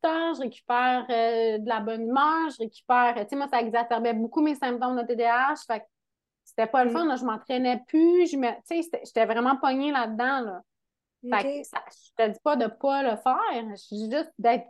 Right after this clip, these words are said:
Speaker 1: conscient de l'impact que ça a, puis est-ce que ça t'empêche de faire les choses qui te font vraiment du bien,
Speaker 2: Mm.
Speaker 1: qui sont dures à faire, on se le cachera pas, là, c'est dur à faire les choses qui nous font vraiment du bien,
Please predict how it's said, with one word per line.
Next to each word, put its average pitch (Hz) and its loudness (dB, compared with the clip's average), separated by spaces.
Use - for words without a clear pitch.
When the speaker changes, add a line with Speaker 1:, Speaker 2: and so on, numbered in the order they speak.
Speaker 1:
conscient 330 -2
de 208 -4
l'impact 233 0
que 247 -4
ça 226 -2
a, 254 -2
puis - -12
est-ce 233 -8
que 285 -4
ça 240 -2
t'empêche 311 -2
de 240 -2
faire 240 0
les 240 -2
choses 277 -6
qui - -20
te - -20
font 233 -4
vraiment 277 0
du 226 -4
bien, 247 -4
Speaker 2:
Mm. 240 -6
Speaker 1:
qui - -16
sont 262 4
dures 294 2
à - 2
faire, 285 2
on 214 -4
se - -8
le 233 0
cachera 277 0
pas, 302 0
là, 208 -2
c'est 226 -6
dur 311 -2
à 294 0
faire 269 0
les 220 -2
choses 214 -8
qui 220 -6
nous 208 -4
font 208 -4
vraiment 208 -4
du 208 -10
bien, 214 -6